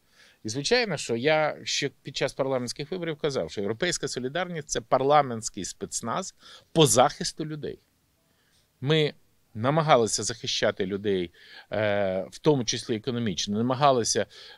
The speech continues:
е, збільшити бюджети. Нам це вдалося. В три рази був збільшений, зведений державний бюджет за п'ять років мого президентства.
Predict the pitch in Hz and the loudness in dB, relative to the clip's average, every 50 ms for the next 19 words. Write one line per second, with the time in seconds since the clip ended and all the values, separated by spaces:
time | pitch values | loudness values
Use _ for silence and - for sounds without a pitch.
0 | - 107 107 113 104 104 104 104 120 135 131 - 156 143 - 147 147 151 143 139 | -4 -2 0 2 2 0 0 -2 -2 -2 0 -2 -4 -4 -6 -6 -6 -6 -2 0
1 | 165 151 127 - 117 107 110 113 110 - 113 110 110 117 113 135 156 147 - 127 | 0 0 0 0 0 -2 0 -2 -2 -2 -2 0 2 2 2 2 0 0 0 -2
2 | 107 101 - - - - 139 - 160 180 170 156 135 127 123 120 107 98 101 143 | -4 -4 -6 -10 -4 -2 0 4 4 6 6 6 6 4 4 4 2 2 2 2
3 | 196 220 196 143 92 - - 104 120 117 104 101 98 104 156 170 143 - - 123 | 2 2 2 0 -4 -6 -8 -6 -6 -6 -6 -6 -6 -4 -4 -4 -2 -2 -2 -2
4 | 107 110 104 101 104 131 147 147 135 113 110 107 107 123 113 117 131 139 135 131 | -2 -2 -2 -2 0 0 0 0 0 -2 -4 -2 -2 -2 -2 0 0 -2 -2 -2
5 | 120 110 113 123 123 135 165 190 180 - - - - - 117 135 - - 170 156 | -4 -6 -6 -6 -4 -2 -2 -2 -4 -6 -14 -20 -12 -6 -2 -2 0 2 2 2
6 | 147 - 147 160 143 - 156 131 127 127 127 123 - 127 113 117 123 120 107 - | 2 2 -2 -4 -2 -2 -4 -4 -2 -4 -4 -6 -6 -8 -8 -8 -6 -8 -8 -8
7 | - - - _ | -10 -14 -18 _